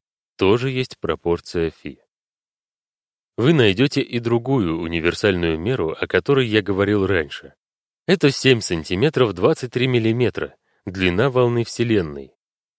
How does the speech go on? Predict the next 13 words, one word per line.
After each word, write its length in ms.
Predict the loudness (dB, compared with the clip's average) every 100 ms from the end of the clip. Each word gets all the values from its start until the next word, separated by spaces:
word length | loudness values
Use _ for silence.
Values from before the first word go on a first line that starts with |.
| -2
Можно 440 | 2 2 2 -2
обнаружить 600 | -2 0 2 2 0 0
эту 180 | -2 -2
длину 340 | -2 0 0
волны 360 | 2 0 2 -2
по 100 | -2
всему 360 | -4 -2 -2
телу, 420 | -2 0 0 -2 -12 _ _ _ _
например, 440 | 0 2 2 4
расстояние 640 | 4 2 2 2 2 2
между 340 | 2 0 -2 -2
вашими 360 | -2 -2 -4
глазами. 600 | -2 0 0 -2 -4 -6